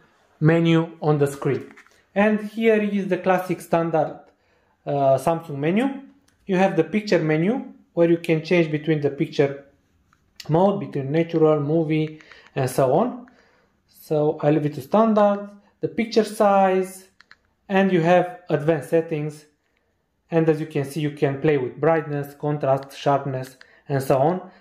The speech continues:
So basically all the settings that you have in a normal Samsung T V. I will not go through all of this,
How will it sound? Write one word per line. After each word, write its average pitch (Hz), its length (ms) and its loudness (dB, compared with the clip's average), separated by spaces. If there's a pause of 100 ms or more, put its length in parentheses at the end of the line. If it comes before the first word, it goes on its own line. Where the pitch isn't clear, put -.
(120)
So 156 80 2
basically 185 520 2
all 180 140 0
the 170 120 -2
settings 160 380 -2
that 143 120 -2
you 139 80 -6
have 147 320 -2 (480)
in 165 280 4
a 147 340 0 (240)
normal 139 400 0
Samsung 135 640 -6 (880)
T 151 100 2
V. 123 220 -4 (1400)
I 175 120 4
will 185 120 4
not 202 340 -2
go 175 160 2
through 165 180 2
all 165 120 4
of 165 120 -6
this, 180 280 -4